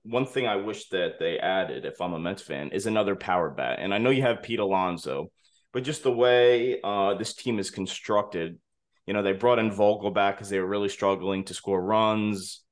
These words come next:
You know, you don't, you have Marte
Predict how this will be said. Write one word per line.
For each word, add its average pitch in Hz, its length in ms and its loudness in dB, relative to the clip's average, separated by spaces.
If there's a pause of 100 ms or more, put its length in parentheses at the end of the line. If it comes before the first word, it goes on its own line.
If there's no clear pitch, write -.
(440)
You 104 120 -6
know, 101 60 2
you 104 100 2
don't, 110 260 0 (200)
you 113 80 -4
have 110 200 2
Marte 104 1200 2